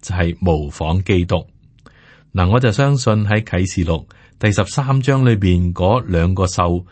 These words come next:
係代表敵基督嘅兩面。第一，佢係同基督敵對嘅，講褻瀆嘅話嘅人。第二，佢就係假先知，想要模仿基督喎。雖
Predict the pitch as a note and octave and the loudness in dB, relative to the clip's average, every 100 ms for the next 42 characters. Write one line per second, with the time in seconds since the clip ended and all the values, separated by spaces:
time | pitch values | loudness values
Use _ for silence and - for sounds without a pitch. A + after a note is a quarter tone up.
0 | _ - A#2 A#2 A#2+ A2+ G#2 C3 D3 F#2 | _ -4 0 2 2 2 2 0 0 -4
1 | - - A#2 A2+ - F2 D2+ E2+ F2 D#2 | -4 0 0 0 0 -2 0 -2 -2 0
2 | F#2 F2+ B1 - _ - - - _ - | 0 0 -4 -14 _ -20 -20 -20 _ -4
3 | F2 E2+ A2+ - _ _ _ - D#3 C3 | 0 2 0 -2 _ _ _ -2 0 2
4 | A2 A2 F#2 E2 F#2 D3 D3+ D3 - F2 | 0 0 0 0 0 0 0 -2 -2 -8
5 | - F2 E2 D#2 G2+ F#2+ C2+ - - _ | -2 0 0 0 0 0 -4 -18 -20 _
6 | - E2 E2+ B2 - G#2+ E2+ E2 - F#2 | -6 0 2 0 0 -4 -2 -8 -4 -2
7 | E2 D#2 D2 D2+ E2+ C#2+ C#2+ F2 C#2+ - | 0 -2 -4 -4 -4 -4 -4 -4 -4 -8
8 | - _ - - _ _ - B2 A#2 G#2+ | -20 _ -20 -20 _ _ -2 2 4 4
9 | F#2+ - - - G2+ G2 D#2+ D#2+ C#2+ E2 | 2 -2 -12 -2 0 2 -2 -4 -8 -6
10 | - G#2+ F2+ F2+ F2 - _ _ _ - | 0 2 2 0 -2 -2 _ _ _ -4
11 | F#2+ G#2 F#2+ D#2 D2 D2+ E2+ G#2 B2+ B2 | 0 2 2 2 -2 -6 -4 -2 0 0
12 | C3 A#2 G2+ C#2 - _ _ _ _ - | 0 0 0 -2 -10 _ _ _ _ -20
13 | - _ - | -20 _ -2